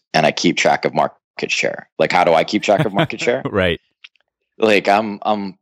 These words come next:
Speaker 1: I'm pretty competitive. And so anytime I drive by, uh, and my, my, my quote is, If you have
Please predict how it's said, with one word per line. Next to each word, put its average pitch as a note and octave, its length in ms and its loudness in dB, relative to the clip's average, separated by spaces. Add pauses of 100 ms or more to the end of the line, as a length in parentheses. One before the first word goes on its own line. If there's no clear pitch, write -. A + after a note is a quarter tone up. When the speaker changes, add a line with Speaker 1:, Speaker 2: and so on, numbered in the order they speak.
(220)
Speaker 1:
I'm A#2+ 80 -10
pretty A#2 220 2
competitive. G#2 640 0
And G2 100 -2
so G2+ 140 2
anytime G#2+ 360 0
I G2 120 4
drive F#2 280 4
by, F#2 300 2
uh, F2 240 0 (140)
and F#2+ 120 -8
my, F#2+ 240 -2
my, G2+ 280 -2 (360)
my F#2+ 220 0
quote F#2 320 2
is, D#2+ 160 -2
If D#2+ 160 -6
you G#2 80 2
have F#2 320 0